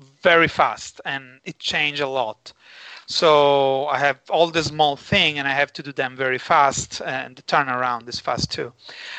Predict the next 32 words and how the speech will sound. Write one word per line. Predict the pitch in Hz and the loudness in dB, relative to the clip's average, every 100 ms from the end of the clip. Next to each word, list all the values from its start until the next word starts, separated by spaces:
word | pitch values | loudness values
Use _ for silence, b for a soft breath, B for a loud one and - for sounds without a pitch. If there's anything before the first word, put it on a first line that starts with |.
| B - | B 0
Um, | 131 117 113 - _ - | 4 2 -2 -16 _ 2
but | 156 - | 2 4
then | 175 | 4
I | 170 | 4
have | 160 170 160 - | 2 2 0 -4
to | 185 160 151 156 _ | -8 -6 -8 -12 _
make | 185 170 170 165 - | -20 -10 -6 -6 -8
my, | 151 - 180 | -12 -12 -12
myself | 147 - 165 151 151 | -10 -6 -6 -4 -6
unavailable | 143 131 160 147 123 123 113 | -6 2 2 2 -4 -10 -12
for | _ - 143 | _ -6 -4
a | 131 | 0
long | 143 135 131 | 0 -2 -4
time. | 160 135 110 104 _ _ - | 0 0 0 -8 _ _ 0
And, | 156 170 | 2 4
you | |
know, | 175 120 | 0 0
to | - | -10
tell | - 190 196 190 156 | 0 4 4 0 -6
this | 156 143 139 | -4 -4 -4
big | 151 - | -6 -6
story, | - 165 151 143 | -4 -2 0 0
I | 131 | -2
will | 135 131 | -4 -6
need | 135 127 _ _ - | -12 -14 _ _ -10
multiple | 151 165 135 131 123 | -10 -8 -8 -8 -8
issues. | 117 - - - - B B B B B B B | -10 -10 -10 -10 -12 B B B B B B B
Um, | - 135 127 127 123 - _ _ | 0 2 2 0 -4 -20 _ _
so | - - 180 170 - | -2 4 6 6 2
it | 185 185 | -2 0
wouldn't | 165 180 175 165 | 2 2 2 0
be | 170 165 160 156 | 0 0 -2 -8